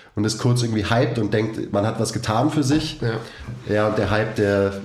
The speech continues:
Speaker 1: nimmt dann leider auch ganz schnell wieder ab, weil man halt auch einfach merkt, dass man nichts merkt. Also, weil halt diese ganzen Supplements, äh,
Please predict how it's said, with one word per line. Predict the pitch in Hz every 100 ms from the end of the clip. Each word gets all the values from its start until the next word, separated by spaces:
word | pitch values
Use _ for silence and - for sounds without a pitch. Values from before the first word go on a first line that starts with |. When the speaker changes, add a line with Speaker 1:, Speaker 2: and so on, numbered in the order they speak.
| 117
Speaker 1:
nimmt | 107 107
dann | 104
leider | 98 98 92
auch | -
ganz | 101 104
schnell | - 98
wieder | 95 87
ab, | 107 - - - - -
weil | 92
man | 95
halt | 95 95
auch | 92
einfach | 95 95 92
merkt, | 98 101 -
dass | 98
man | 95
nichts | 95 95 -
merkt. | 95 107 - - -
Also, | - 92 90 87 87
weil | - 90
halt | 92 104
diese | 92
ganzen | 98 98 101
Supplements, | 101 101 107 98 95 - - - - -
äh, | 98 98